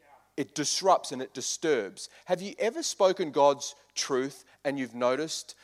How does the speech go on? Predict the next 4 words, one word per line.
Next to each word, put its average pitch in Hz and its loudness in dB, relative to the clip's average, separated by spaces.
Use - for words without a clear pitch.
some 135 -4
negative 127 -6
repercussions? 127 -10
That's, - 2